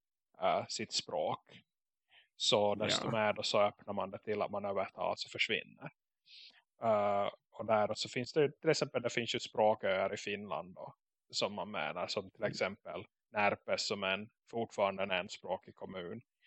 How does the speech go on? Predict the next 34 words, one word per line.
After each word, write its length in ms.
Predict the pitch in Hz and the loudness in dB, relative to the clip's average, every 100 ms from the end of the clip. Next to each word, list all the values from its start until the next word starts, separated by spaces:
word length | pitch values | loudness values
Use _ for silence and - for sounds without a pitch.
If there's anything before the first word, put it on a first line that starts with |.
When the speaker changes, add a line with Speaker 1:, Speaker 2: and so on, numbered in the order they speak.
| - _ - | -20 _ 0
Speaker 1:
fast 500 | 104 95 - - - _ | 0 2 -2 -6 -16 _
man 160 | 98 | -4
skulle 200 | 98 - | -4 -2
vilja 140 | 120 101 | 0 2
att 60 | |
Speaker 2:
Ja. 40 | 117 | 0
Speaker 1:
det 60 | |
skulle 220 | 147 104 104 | -2 -4 -8
bli 100 | - | -2
tvåspråkig. 800 | 95 104 - - - - - - | 0 0 -4 -8 -16 -16 -20 -6
Men 180 | 127 127 | -2 2
där 120 | 123 | 2
finns 260 | - 117 - | 0 -2 -2
det 80 | 110 | 0
ju 80 | |
idioter 540 | 113 117 113 113 - 120 | 2 4 4 2 2 4
också 240 | 98 - | 4 0
som 100 | 117 | -8
tycker 500 | - 107 - - - | -10 -12 -10 -8 -8
att, 80 | - - - | -10 -16 -20
"Nå, 100 | 65 | -14
men 160 | - - | -12 -12
det 60 | - _ | -14 _
ska 140 | - 110 | -12 -10
väl 60 | |
förbli 320 | 110 98 95 - | -10 -6 -4 -2
så 140 | - | -4
här." 220 | - - - - - - _ | -6 -14 -16 -18 -16 -18 _
Så 120 | 147 | 0
finns 260 | 160 135 - | 2 2 2
det 80 | |
ju 100 | 120 | 4
andra 360 | 107 98 110 113 | 4 4 4 6
orter 540 | 120 117 - 110 - | 6 2 0 0 0